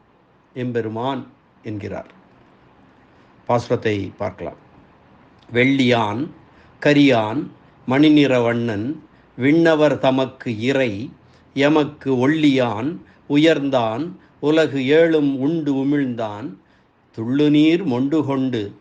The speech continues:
சாமரை கற்றை சந்தனம் உந்தி வந்து அசை, தெள்ளுநீர் புறவில் திருக்கோட்டியூரானே" என்பதுதான் இன்றைய பாசுரம். அற்புதமான பாசுரம்,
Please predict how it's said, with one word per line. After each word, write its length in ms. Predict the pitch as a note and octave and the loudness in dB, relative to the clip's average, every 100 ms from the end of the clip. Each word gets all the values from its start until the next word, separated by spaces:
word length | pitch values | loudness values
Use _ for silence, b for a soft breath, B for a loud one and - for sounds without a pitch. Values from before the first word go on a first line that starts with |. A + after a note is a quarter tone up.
| - | -12
சாமரை 540 | - C#3 D#3+ D3+ C3+ A#2+ | -4 -2 0 0 -2 -6
கற்றை 520 | - B2+ - B2 G#2 - _ | -10 -10 -4 -4 -6 -14 _
சந்தனம் 760 | - C#3 D#3 D3+ C#3+ B2+ B2 - | -8 -4 0 2 2 0 -4 -4
உந்தி 360 | C#3+ D#3+ C#3 B2 | -4 -2 -2 -2
வந்து 480 | A#2 D3 D#3 A#2+ - | 0 0 0 -6 -8
அசை, 400 | G#2+ - F#3 - b b b _ | -8 -4 -4 -6 b b b _
தெள்ளுநீர் 640 | B2+ C#3 D#3+ D#3+ E3 F#3 F3+ | 0 2 6 6 6 4 2
புறவில் 600 | C#3 C#3+ C#3+ C3 A2 A2 _ _ - | 0 2 2 0 -4 -10 _ _ -6
திருக்கோட்டியூரானே" 1600 | C#3 D#3 - C3+ B2+ - A#2 A#2 A2+ G#2+ G#2+ G#2 G#2 A2 A#2+ A#2 - - | -6 -6 -4 -4 -4 -8 -6 -6 -6 -6 -8 -10 -10 -10 -12 -14 -18 -16
என்பதுதான் 500 | A#2 G2+ G2 F#2+ B2 | -12 -10 -10 -8 -8
இன்றைய 300 | B2 G2 G2+ | -8 -8 -10
பாசுரம். 440 | F#2+ F#2+ - B2 D3 | -10 -12 -10 -10 -10
அற்புதமான 600 | G2+ - G#2 G#2+ A2+ B2 | -10 -8 -6 -6 -6 -6
பாசுரம், 540 | - G2+ - A#2+ G#3+ | -8 -10 -10 -10 -10